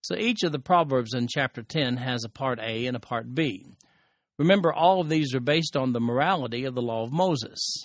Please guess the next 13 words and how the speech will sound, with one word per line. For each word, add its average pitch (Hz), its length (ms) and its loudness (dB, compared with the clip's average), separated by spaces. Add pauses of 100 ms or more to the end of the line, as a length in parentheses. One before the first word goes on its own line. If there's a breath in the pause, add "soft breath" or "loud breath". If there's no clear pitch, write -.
(340)
I 147 160 -2
have 147 220 2
my 127 200 0
own 135 260 2
proverbial 120 540 -2
derivative 117 600 -2
based 123 300 -4
upon 113 480 -4
Proverbs 113 500 -6
chapter 113 300 -10
ten, 117 260 -6
verse 104 240 -10
twelve. 120 360 0